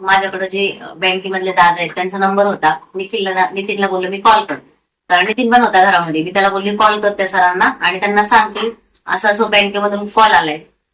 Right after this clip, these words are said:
म्हणजे ते असं असं बोलतात." तर ते बोलले, "असं संडेच्या दिवशी कोणत्या बँकेतून कॉल येत नाही." आता ते मला पण माहिती होतं, पण म्हटलं, "ते एवढं कन्फर्म बोलतात, कुठून काय?" मी विचारलं तर ते बोलले की, "आम्ही सांडपाडा ब्रँच मधून बोलतो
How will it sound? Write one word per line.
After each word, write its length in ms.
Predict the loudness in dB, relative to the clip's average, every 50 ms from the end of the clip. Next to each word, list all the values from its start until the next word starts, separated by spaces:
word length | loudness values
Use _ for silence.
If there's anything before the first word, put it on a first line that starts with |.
| _ -14
म्हणजे 200 | -10 -6 -6 -2
ते 80 | 0 2
असं 240 | 2 2 0 -2
असं 120 | -6 -6 -2 2
बोलतात." 340 | 2 2 2 0 -2 -6 -6 -8 _ _ _ _ _ -6
तर 60 | -2
ते 140 | -2 0 0
बोलले, 200 | 0 0 2 4
"असं 420 | 4 4 4 2 2 2 2 2
संडेच्या 420 | 2 0 -2 0 0 -2 -4 -4 -4
दिवशी 220 | -6 -6 -6 -4
कोणत्या 260 | -2 0 0 0 0
बँकेतून 380 | -2 -2 -4 -4 -6 -8 -4 0
कॉल 200 | 2 4 4 4
येत 220 | 2 0 -2 -4
नाही." 140 | -8 -8 -8 -8 _ -6
आता 160 | -4 -4 -2
ते 140 | -4 2 4
मला 200 | 4 4 6 4
पण 140 | 4 2
माहिती 280 | 2 2 0 0 -2 -4
होतं, 280 | -4 -4 -4 -4 -4 -6 -8 _ _ _ _
पण 120 | -4 -2 0
म्हटलं, 280 | 0 2 4 4 4 4 2 0
"ते 40 | 0 0
एवढं 500 | 0 0 -2 -2 -2 0 0 2 2 2
कन्फर्म 400 | 2 2 2 2 2 0 2 2
बोलतात, 300 | 2 2 2 0 -2 -2 -4 -8 _ -20 -20 -20 -20 _ _
कुठून 300 | -4 -2 0 0 0 2
काय?" 180 | 4 4 4 4
मी 120 | 2 0
विचारलं 360 | 0 0 -2 -2 -2 -2 -4
तर 100 | -6 -6
ते 140 | -4 -4 -2
बोलले 280 | -2 -2 -2 -2 -2 0
की, 80 | 2
"आम्ही 280 | 4 4 4 2 -2 -2
सांडपाडा 460 | 0 2 2 2 2 2 2 2 2
ब्रँच 280 | 2 2 0 0 -2 -6 -8
मधून 200 | -8 -8 -10 -10
बोलतो 440 | -10 -6 -6 -6 -4 -6 -8 -8 -8